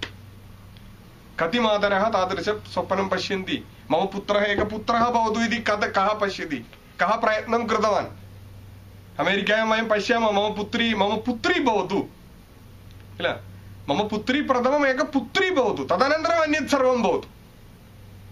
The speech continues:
तत् न करोति इति कारणेन मातरः अथवा पितरः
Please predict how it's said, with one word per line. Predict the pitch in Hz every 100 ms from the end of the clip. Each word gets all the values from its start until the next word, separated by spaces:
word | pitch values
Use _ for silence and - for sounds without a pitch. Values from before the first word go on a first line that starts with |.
| -
तत् | 277 294
न | 254 339 349
करोति | 302 262 247 247 285
इति | 202
कारणेन | 196 175 147 143 139 156 277 294 - - - -
मातरः | 139 185 233 240 240 233 226 277
अथवा | 320 156 143 156 156
पितरः | 160 151 208 220 208 220 269